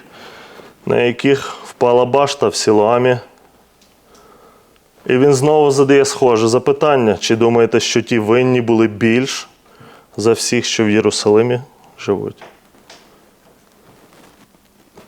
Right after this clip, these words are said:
Сказано про Господа Ісуса,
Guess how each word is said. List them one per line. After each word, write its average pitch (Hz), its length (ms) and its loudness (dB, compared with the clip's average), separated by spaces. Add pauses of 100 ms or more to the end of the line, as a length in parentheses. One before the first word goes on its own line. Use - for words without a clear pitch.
(800)
Сказано 143 520 0
про 135 160 2
Господа 135 480 2
Ісуса, 123 600 0